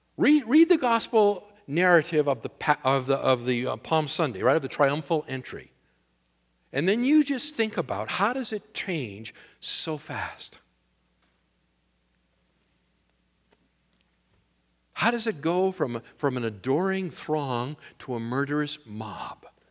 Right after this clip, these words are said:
in a matter of just a couple days?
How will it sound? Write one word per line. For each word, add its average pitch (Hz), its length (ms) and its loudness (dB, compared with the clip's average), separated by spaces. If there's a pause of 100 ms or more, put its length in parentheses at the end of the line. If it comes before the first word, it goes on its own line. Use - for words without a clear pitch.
(160)
in 113 120 -8
a 104 40 -10
matter 135 400 0
of 104 200 -6
just 151 340 -10
a - 40 -18
couple 151 360 -14
days? 180 540 -20